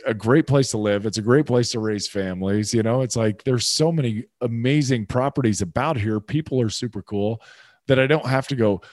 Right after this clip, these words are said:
"Well, to be in the health and wellness space, Nick, you really need to be in the sunshine three hundred sixty-five days a year. You probably should be at the beach and you should,"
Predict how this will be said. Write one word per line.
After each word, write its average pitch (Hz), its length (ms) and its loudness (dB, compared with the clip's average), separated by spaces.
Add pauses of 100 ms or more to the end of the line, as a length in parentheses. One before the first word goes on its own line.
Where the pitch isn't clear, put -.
(220)
"Well, 185 220 6
to 185 120 0
be 208 140 4
in 226 80 2
the 175 80 4
health 180 320 6
and 151 100 2
wellness 156 360 4
space, 113 420 2
Nick, 135 240 -2
you 135 60 4
really 208 280 4
need 180 140 2
to 147 60 2
be 143 140 4
in 135 100 2
the 113 100 -2
sunshine 135 680 2
three 117 220 2
hundred 113 260 0
sixty-five 110 560 0
days 104 280 0
a - 20 -4
year. 107 120 -2
You 113 100 0
probably 208 400 0
should 147 180 0
be 123 140 2
at 107 100 -2
the 101 60 -12
beach 127 440 -2
and 120 140 -4
you 123 80 0
should," 117 300 -4